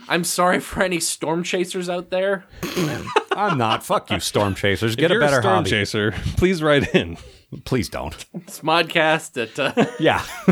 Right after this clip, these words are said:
Speaker 2: <laughs>
Speaker 1: Um, no, but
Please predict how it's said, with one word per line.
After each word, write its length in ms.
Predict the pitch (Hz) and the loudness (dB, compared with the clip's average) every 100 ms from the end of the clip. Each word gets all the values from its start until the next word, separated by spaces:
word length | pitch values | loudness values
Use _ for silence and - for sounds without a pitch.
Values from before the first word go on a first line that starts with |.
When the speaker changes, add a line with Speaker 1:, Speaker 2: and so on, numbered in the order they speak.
| - - - - | 2 0 -4 -6
Speaker 2:
<laughs> 180 | 294 - - - - _ _ - _ _ _ _ _ _ | -6 -6 -10 -20 -20 _ _ -20 _ _ _ _ _ _
Speaker 1:
Um, 500 | 143 160 160 170 - - _ - - - | 0 4 4 2 -4 -12 _ -20 -20 -10
no, 200 | 165 196 | 0 2
but 220 | 190 147 | 2 0